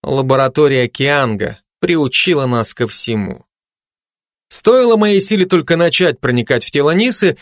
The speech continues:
как её глаза тут же закрылись, и она погрузилась в сон.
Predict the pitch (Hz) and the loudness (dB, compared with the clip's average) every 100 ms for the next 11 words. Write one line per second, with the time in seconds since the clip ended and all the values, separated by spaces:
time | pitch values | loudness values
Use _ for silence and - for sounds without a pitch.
0 | - - 123 127 127 147 127 135 143 180 | -12 -6 -4 -2 2 2 2 0 2 0
1 | 165 - 165 117 123 127 - 196 202 151 | 0 0 -2 0 0 0 0 0 0 0
2 | - - _ _ _ _ - 107 123 123 | -2 -4 _ _ _ _ -8 -2 0 0
3 | 120 123 117 110 110 107 113 107 101 - | 0 0 -2 0 0 0 0 -2 -2 -4
4 | - - 98 - | -4 -2 -4 -8